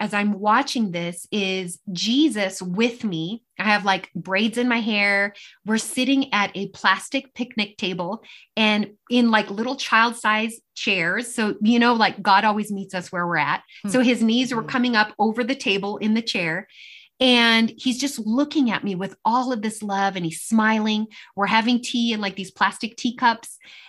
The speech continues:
Speaker 1: And next thing you know, I see him reach behind his robe, his back,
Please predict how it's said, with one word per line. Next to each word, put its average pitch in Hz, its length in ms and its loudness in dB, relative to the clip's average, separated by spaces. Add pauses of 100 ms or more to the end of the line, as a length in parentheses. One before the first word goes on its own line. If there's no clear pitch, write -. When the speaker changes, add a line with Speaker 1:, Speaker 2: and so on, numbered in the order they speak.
(140)
Speaker 1:
And 220 600 4
next 240 260 2
thing 339 140 -2
you 330 80 4
know, 226 200 2
I 214 120 -2
see 254 260 -6
him 214 320 -4
reach 233 340 -4
behind 214 460 -2
his 196 280 -6
robe, 175 440 -6
his 175 260 -10
back, 180 440 -6